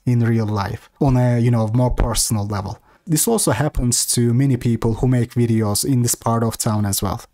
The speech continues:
They somehow make this YouTube stuff, their YouTube channel, their identity, 'cause this is the only place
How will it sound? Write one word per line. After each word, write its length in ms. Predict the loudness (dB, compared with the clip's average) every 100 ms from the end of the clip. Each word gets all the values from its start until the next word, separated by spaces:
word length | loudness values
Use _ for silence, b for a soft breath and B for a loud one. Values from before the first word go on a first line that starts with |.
| -2
They 180 | 0 2
somehow 540 | 2 2 2 2 2
make 300 | 2 0 0
this 240 | -2 -2
YouTube 460 | 0 0 0 -2 -2
stuff, 500 | -4 -2 -2 -4 -4
their 260 | -2 0 0
YouTube 500 | 2 2 0 -4 -2
channel, 360 | -2 0 0
their 260 | 0 0 2
identity, 680 | 0 -2 -4 -8 -10 -10 -12 -4
'cause 200 | -2 0
this 160 | 0
is 100 | 0
the 80 | 2
only 240 | 2 2 0
place 500 | 0 -2 -4 -6